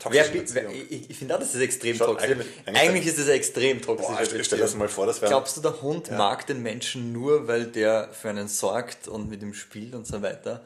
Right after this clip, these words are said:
Speaker 1: Oder ist es Liebe aus dem Herzen, aus dem Hundeherzen heraus?
Speaker 2: Ich glaub, ehrlich gesagt, ersteres.
Speaker 1: Ja.
Speaker 2: Es ist ein, ein volles abhängiges
Speaker 1: Ja.
Speaker 2: Verhältnis.
Speaker 1: Ja.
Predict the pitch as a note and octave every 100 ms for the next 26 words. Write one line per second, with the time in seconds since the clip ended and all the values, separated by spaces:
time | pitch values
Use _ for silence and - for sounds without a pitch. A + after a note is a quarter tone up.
0 | - A#2 A#2 A#2 A#2 A2 A2+ C3 B2 A2+
1 | A#2 G#2 G2 - - F#2+ - A#2+ A2+ B2+
2 | A2+ G#2+ F#2+ - G2 G2 G2 G2+ - -
3 | - - - - B2 - - - G2+ -
4 | G#2 G#2 G#2 - F2+ F2+ - - - -
5 | G2 G#2 G2 F#2+ F#2 - G2+ G#2 - -
6 | - G2+ F2 F2 G2 - F#2+ - F#2